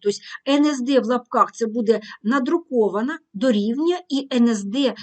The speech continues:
о, якщо ми Н С Д, оце результат буде, Н С Д буде виходити на екран. Так, і тепер треба, якщо немає помилок,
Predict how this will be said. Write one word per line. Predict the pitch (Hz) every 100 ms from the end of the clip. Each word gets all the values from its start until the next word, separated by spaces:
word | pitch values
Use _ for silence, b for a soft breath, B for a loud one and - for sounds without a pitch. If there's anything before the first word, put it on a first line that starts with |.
| B
о, | 220
якщо | 214 226 226 - 233
ми | 214 - 262
Н | 262 208 180 - _ _ _ -
С | 233 180
Д, | 180 262 381 -
оце | 269 - 262
результат | 240 226 269 - 262 214
буде, | 175 196 202 214
Н | 214
С | 196 175
Д | 285
буде | 240 214 214
виходити | 220 - 196 175 131 135 131 B -
на | 196
екран. | 185 175 160 - B B -
Так, | 214 151 - b b
і | 330
тепер | 381 427 466 466
треба, | 359 349 277
якщо | 302 311 - 285
немає | 277 262 240 233
помилок, | 254 359 403 403